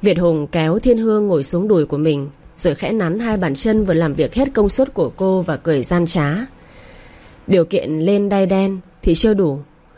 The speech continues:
nhưng mà điều kiện làm vợ của anh thì dư rồi." Thiên Hương liếc xéo Việt Hùng rồi lập tức đứng dậy khỏi người của anh.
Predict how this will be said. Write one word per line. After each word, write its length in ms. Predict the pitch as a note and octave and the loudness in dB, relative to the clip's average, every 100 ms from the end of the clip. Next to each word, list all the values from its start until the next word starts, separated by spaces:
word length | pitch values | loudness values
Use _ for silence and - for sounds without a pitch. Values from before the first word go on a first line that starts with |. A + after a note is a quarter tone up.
| - | -2
nhưng 120 | A#3 A#3 | 0 2
mà 80 | |
điều 140 | F3 F3 | 2 0
kiện 220 | F#3+ E3+ | 0 0
làm 180 | F3 D#3 | -2 -2
vợ 200 | E3+ - | -2 -2
của 120 | D#3 | -4
anh 420 | - G#3 G3+ G3 | -2 0 0 -2
thì 180 | F#3 D#3+ | 0 0
dư 240 | - G#3+ | 2 2
rồi." 360 | G#3 E3 C#3+ C#3+ - - - - - - - - - - | 2 0 -2 -6 -16 -20 -20 -20 -20 -20 -20 -20 -20 -2
Thiên 140 | - G3 | 0 2
Hương 320 | G3 F#3 F#3+ | 0 0 2
liếc 160 | A#3 | 0
xéo 200 | - F3 | 0 -2
Việt 180 | G3 F3+ | -2 0
Hùng 260 | F3+ D3+ C#3+ | 0 0 0
rồi 140 | E3+ | 0
lập 160 | D#3 C#3 | 0 0
tức 200 | C4+ C4+ | -2 0
đứng 200 | F#3+ F3+ | -2 0
dậy 240 | A3 G3+ - | 0 0 0
khỏi 220 | F3 C#3 | -2 -2
người 200 | D3+ B2+ | -2 -2
của 120 | G3+ | -2
anh. 260 | - F3 | 0 0